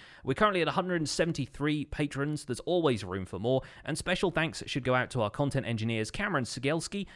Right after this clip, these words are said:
Goody, Greener Canuck, J D Williamson, Yakov Nastin, and Yitz for their support on this episode.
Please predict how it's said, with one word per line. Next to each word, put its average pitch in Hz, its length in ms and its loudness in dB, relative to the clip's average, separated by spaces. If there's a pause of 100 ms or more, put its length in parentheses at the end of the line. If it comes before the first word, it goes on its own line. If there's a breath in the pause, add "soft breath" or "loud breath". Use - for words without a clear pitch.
(180 loud breath)
Goody, 143 420 -2
Greener 170 300 0
Canuck, 156 480 -2
J 214 160 0
D 170 100 2
Williamson, 131 600 4
Yakov 160 360 0
Nastin, 127 460 -2
and 135 180 0
Yitz 117 500 -4
for - 80 -4
their 98 100 0
support 101 360 -4
on 101 120 0
this 95 140 -4
episode. 95 480 -4